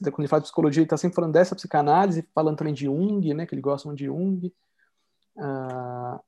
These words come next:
então, e a fenomenologia, acho que da época que ele escreveu, eu nem sei, né, enquanto método psicoterápico não era algo consolidado, né, não era algo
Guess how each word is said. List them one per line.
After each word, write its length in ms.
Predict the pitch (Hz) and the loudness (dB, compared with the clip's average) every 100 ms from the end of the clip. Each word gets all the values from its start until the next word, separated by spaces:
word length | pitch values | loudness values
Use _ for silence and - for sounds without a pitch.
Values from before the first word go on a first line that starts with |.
| - | -20
então, 600 | 127 139 139 147 143 - _ - | -6 -2 0 -2 -6 -10 _ -6
e 60 | |
a 40 | 143 | -2
fenomenologia, 600 | 165 165 165 151 156 175 - 156 165 - _ _ _ _ | 0 2 0 2 4 4 2 -12 -12 -16 _ _ _ _
acho 140 | - | -12
que 80 | - | -4
da 160 | 147 131 | 0 0
época 220 | 160 - | 0 -6
que 80 | - | -8
ele 60 | 139 | -8
escreveu, 320 | - 127 151 | -6 -4 -2
eu 40 | |
nem 160 | 151 170 | -2 -4
sei, 340 | - 151 143 | -4 -4 -2
né, 140 | 135 139 - - _ | -4 -8 -12 -20 _
enquanto 420 | - 143 165 165 165 | -8 0 0 2 0
método 380 | 147 160 - 156 | 2 0 -2 -8
psicoterápico 960 | - - - 156 156 135 160 - 165 165 | -8 -10 -10 0 4 6 4 2 -4 0
não 140 | 175 | 4
era 200 | 180 196 | 6 6
algo 520 | 160 151 151 139 135 131 _ _ _ _ _ _ _ | 8 8 6 2 -2 -4 _ _ _ _ _ _ _
consolidado, 960 | - 165 156 - 160 151 139 131 131 131 | -2 0 0 0 0 4 4 4 2 -4
né, 120 | 139 | -8
não 180 | 147 139 | -8 -4
era 100 | 143 | 0
algo 480 | 147 147 139 131 | 0 0 -4 -6